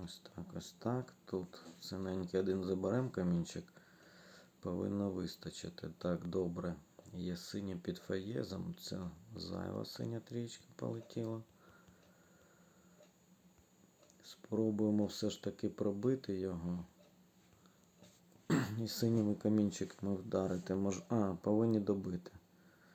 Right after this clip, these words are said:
Добре, ну все, цей безіл вже нам нічого не зробить.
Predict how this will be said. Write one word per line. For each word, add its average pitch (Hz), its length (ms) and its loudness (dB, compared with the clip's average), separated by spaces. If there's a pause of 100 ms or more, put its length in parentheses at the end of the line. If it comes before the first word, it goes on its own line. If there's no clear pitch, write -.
(640)
Добре, 117 640 4
ну 110 240 2
все, 104 420 0
цей 107 180 0
безіл 107 480 8
вже 98 320 2 (1700)
нам 107 380 4
нічого 110 560 4
не 107 120 4
зробить. 92 640 -2